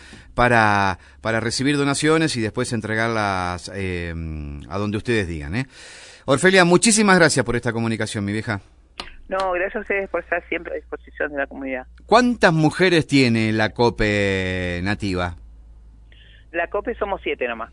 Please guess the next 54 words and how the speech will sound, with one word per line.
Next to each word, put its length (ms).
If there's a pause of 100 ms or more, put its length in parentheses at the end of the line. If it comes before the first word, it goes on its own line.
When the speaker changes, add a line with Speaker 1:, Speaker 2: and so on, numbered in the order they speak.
Speaker 1:
Ah, 260
siete. 440 (180)
Speaker 2:
No, 40
Speaker 1:
Bueno, 180
Speaker 2:
por 80
ahora. 160 (220)
Speaker 1:
siete 460
más, 480
eh, 300
todos 260
los 120
Speaker 2:
Más 40
Speaker 1:
participantes 560
Speaker 2:
todo 120
Speaker 1:
de 40
Speaker 2:
el 60
Speaker 1:
las 100
otras 200
Speaker 2:
resto 20
del 100
grupo, 140
Speaker 1:
organizaciones, 580
Speaker 2:
sí. 40
Speaker 1:
claro. 400 (280)
Speaker 2:
Sí, 140
Speaker 1:
Eh, 220
Speaker 2:
sí. 60
Speaker 1:
así 280
que 80
Speaker 2:
Y 20
Speaker 1:
bueno. 220
Speaker 2:
ayer 100
éramos 260
más 180
de 100
veinte 300
en 80
la 140
Speaker 1:
Bien, 280
Speaker 2:
reunión, 280
así 240
que 80
Speaker 1:
bien. 380 (380)
Ah, 160
Speaker 2:
muy, 60
Speaker 1:
ayer, 220
Speaker 2:
muy 80
Speaker 1:
eh, 100
Speaker 2:
lindo 180
Speaker 1:
¿y 40
dónde 120
Speaker 2:
poder 120
Speaker 1:
se 120
reunieron? 560